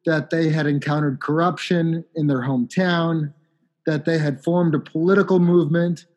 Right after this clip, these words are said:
to try to defeat this machine that had dominated their community for a decade.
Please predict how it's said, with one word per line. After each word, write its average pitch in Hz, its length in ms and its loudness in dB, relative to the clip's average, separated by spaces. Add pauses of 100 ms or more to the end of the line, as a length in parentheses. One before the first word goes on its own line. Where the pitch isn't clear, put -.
(280)
to 160 100 -2
try 165 320 -2
to 139 360 0
defeat 190 540 -2
this 160 180 -4
machine 175 460 0
that 156 100 0
had 147 160 0
dominated 143 600 0
their 131 100 -2
community 160 580 0
for 139 140 0
a 127 80 0
decade. 160 720 0